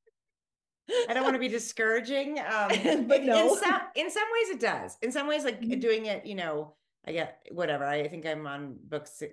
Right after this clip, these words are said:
Speaker 1: uh, sixteen or seventeen or something like that.
Speaker 2: Mm.
Speaker 1: And in some ways it gets easier 'cause you know you can do it, right?
Speaker 2: Yeah.
Speaker 1: And
Speaker 2: Yeah.
Speaker 1: in some ways it gets easier because you find your community to talk to. I, I think fellow writers are really good at being, you know, you call one and say, "I've got this problem." And sometimes just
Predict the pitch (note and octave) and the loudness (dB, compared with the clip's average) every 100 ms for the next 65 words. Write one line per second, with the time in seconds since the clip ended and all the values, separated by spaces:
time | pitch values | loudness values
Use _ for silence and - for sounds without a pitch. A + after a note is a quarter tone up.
0 | - D#3 A2 - - F#3 - D3+ C#3+ D3+ | -4 -4 -4 -8 -12 -12 -10 -10 -8 -8
1 | C3 D#3 B2+ A2+ A2 C3 - C#3+ B2+ B2+ | -8 -12 -12 -12 -14 -18 -20 -16 -16 -14
2 | C3 G2+ - _ - C4+ G#3 F#3+ G#3+ C#4 | -14 -14 -16 _ -2 0 0 -2 -4 -2
3 | C#4 C#4 A#3+ A3+ A#3 A3 G3+ G#3 F3+ F#3 | 0 0 0 -4 -4 -8 -6 -6 -6 -4
4 | D#3+ D3 D3 D#3 C3 - - _ D#3+ D#3 | -4 -6 -10 -12 -12 -14 -20 _ -4 -2
5 | F#3+ A3 - - _ _ G#3+ A#3 A#3 C#4+ | -4 -8 -16 -20 _ _ -2 -2 -2 -2
6 | D#4 D#4 D4 C4 A#3 A#3 G#3+ G#3+ A3 F#3 | -2 -6 -8 -8 -4 -4 -4 -8 -8 -8
7 | G3+ F#3+ F#3+ - G3+ G3 F#3+ F#3 F#3+ F3+ | -10 -10 -10 -6 -4 -2 -4 -8 -10 -8
8 | F3 E3 D#3 F3 D3+ - A3 A#3+ - F3 | -8 -8 -8 -10 -12 -8 -10 -8 -6 -6
9 | E3+ F#3 F3+ E3 E3 E3 E3 D3+ C#3+ F3 | -6 -8 -10 -6 -6 -4 -4 -4 -4 -6
10 | F3+ D#3 C#3+ D#3 D3+ D3 C#3+ - _ D#3+ | -4 -6 -4 -6 -4 -4 -6 -12 _ -6
11 | D3 B2 D3+ B2+ - F3 D3+ C#3 C#3 F#3 | -6 -6 -8 -10 -12 -10 -8 -8 -10 -4
12 | D#3 D3+ D3 D3 D3 C#3 C3+ C#3 - C#3 | -2 -2 -4 -6 -8 -8 -14 -16 -12 -10
13 | C#3 D3+ D3 G#3+ A3 F3 D#3+ D3+ | -8 -10 -10 -8 -8 -8 -10 -14